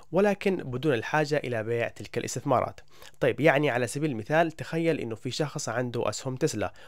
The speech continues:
وعايز يستمر في الاحتفاظ في هذه الأسهم على المدى الطويل،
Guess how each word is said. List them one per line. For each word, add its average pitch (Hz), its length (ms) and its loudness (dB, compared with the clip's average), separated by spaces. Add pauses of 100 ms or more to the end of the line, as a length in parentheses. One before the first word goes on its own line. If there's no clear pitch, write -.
(140)
وعايز 120 360 4
يستمر 135 400 2
في - 100 -6
الاحتفاظ 185 540 0
في 120 200 -8
هذه 131 160 0
الأسهم 160 480 0
على 117 240 0
المدى 104 240 -6
الطويل، 95 320 -4